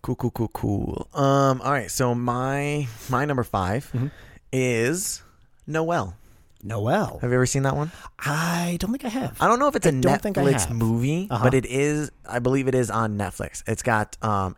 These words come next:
Speaker 1: Anna Kendricks.
Speaker 2: Okay.
Speaker 1: She's the lead. And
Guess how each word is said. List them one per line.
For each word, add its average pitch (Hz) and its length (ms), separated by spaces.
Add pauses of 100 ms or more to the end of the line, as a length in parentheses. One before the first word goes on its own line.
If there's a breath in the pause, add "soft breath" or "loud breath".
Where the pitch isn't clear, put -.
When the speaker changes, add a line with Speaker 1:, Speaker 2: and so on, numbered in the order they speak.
Speaker 1:
Anna 123 560 (500)
Kendricks. 127 580 (220)
Speaker 2:
Okay. 139 320
Speaker 1:
She's 127 320
the 120 100
lead. 117 420 (520 soft breath)
And 143 600